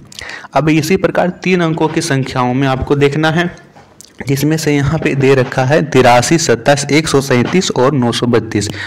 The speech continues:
तो यहाँ पे देखिए, दो प्रकार की संख्याएं दे रखी है। पहला तो तिरासी दो अंक की है, सत्ताईस भी दो अंक की है, एक सौ सैंतीस तीन अंक की है और नौ सौ बत्तीस तीन अंक की है। तो बताइए, तीन अंकों की संख्या बड़ी होती है दो अंकों की?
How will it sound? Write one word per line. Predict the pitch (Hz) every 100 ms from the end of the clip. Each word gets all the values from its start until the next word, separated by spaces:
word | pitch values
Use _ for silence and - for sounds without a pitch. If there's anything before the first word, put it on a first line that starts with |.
| -
तो | 135
यहाँ | 135 147
पे | 165
देखिए, | 160 165 180
दो | 143 170
प्रकार | 156 131 123
की | 123
संख्याएं | 127 117 110 110
दे | 107 107
रखी | 107 -
है। | 117 - - - -
पहला | 131 151
तो | 160 160
तिरासी | 139 131 127 180 151
दो | 123
अंक | 123 135 139
की | 131
है, | 127 135 139 139
सत्ताईस | - 127 147 151
भी | 156 139
दो | 131
अंक | 135 135
की | 139
है, | 127 135 139 - - 147
एक | 185 -
सौ | 156
सैंतीस | 156 131 143 139
तीन | 120 123
अंक | 131 131
की | 151
है | 151 214 - - -
और | 117
नौ | 117 120
सौ | - 120
बत्तीस | 117 113 202 226 143
तीन | - 117
अंक | 107 104
की | 107
है। | 110 - - - -
तो | 127
बताइए, | 135 180 151
तीन | 117 123 135
अंकों | 139 139 143
की | 147
संख्या | 139 143 139 131
बड़ी | 131 151
होती | 147 143 151
है | 147
दो | 165
अंकों | 170 135 113
की? | 110 160